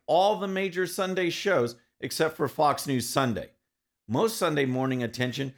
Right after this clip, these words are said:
was given to discussing Thursday's January sixth congressional hearings,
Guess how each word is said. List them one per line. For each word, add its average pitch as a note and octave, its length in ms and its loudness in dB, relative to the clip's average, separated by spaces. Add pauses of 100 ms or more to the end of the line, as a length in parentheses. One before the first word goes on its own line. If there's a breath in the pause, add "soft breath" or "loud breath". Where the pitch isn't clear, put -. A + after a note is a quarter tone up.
(160 soft breath)
was A#2+ 160 -6
given D#3 280 0
to C#3 100 -4
discussing D#3 680 -2
Thursday's E3+ 560 -2
January D#3 540 0
sixth D3 380 -6
congressional C3+ 840 0
hearings, A2+ 440 -2